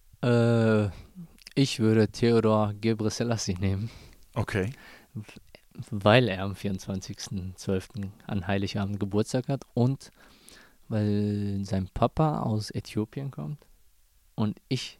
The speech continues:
Speaker 1: in Äthiopien war und er noch nicht.
Speaker 2: Ach echt?
Speaker 1: Ja, <laughs> glaube ich zumindest. Oder hat er mir mal gesagt. Und ja, ich will ihn fragen, ob er mit mir nach Äthiopien kommt im Sommer.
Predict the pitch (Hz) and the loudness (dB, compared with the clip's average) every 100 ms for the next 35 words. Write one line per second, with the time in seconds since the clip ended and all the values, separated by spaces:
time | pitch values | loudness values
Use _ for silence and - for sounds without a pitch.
0 | - 120 107 - 117 - 110 101 110 139 | -8 -2 -2 -2 -6 -2 -2 0 -2 -4
1 | - _ - 113 110 113 123 123 - - | -8 _ -6 -4 -2 -4 -4 -6 -10 -18
2 | - _ - 143 156 214 - - 131 - | -20 _ -6 -2 0 0 -2 6 8 10
3 | - - 214 - 190 - 330 294 - 156 | 6 12 12 12 8 8 -4 -6 4 8
4 | 226 147 123 - 120 113 110 101 - - | 8 8 4 2 4 4 4 0 -8 -16
5 | - - - - 147 170 127 131 131 131 | -20 -20 -8 4 8 8 8 4 2 0
6 | 139 123 143 104 - 104 104 - - - | 0 2 2 2 -2 -4 -4 -8 -20 -16
7 | - - 104 110 87 - - - - 104 | -16 -2 0 0 -4 -16 -20 -20 -8 -6
8 | 101 110 110 - 107 123 117 - 113 113 | -2 -2 -4 -4 -4 -4 -4 -4 -4 -4
9 | 113 117 120 120 110 - 135 - 98 - | -4 -4 -4 -4 -6 -6 -6 -6 -10 -8
10 | 98 95 95 95 104 104 | -10 -10 -8 -10 -8 -12